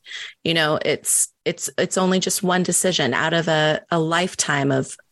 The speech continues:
how many, just a million decisions. That one decision, it's not gonna make or break you,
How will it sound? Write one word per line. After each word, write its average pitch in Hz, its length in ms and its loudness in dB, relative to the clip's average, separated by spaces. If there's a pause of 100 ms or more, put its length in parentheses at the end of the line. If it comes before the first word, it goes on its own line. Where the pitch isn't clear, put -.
(580)
how 180 260 0
many, 180 240 2
just 160 260 -2
a 165 80 2
million 185 400 2
decisions. 175 760 -2 (960)
That 190 220 0
one 175 300 2
decision, 196 560 2
it's 233 160 -2
not 220 160 0
gonna 202 160 2
make 170 220 0
or 175 80 2
break 190 360 -2
you, - 340 -2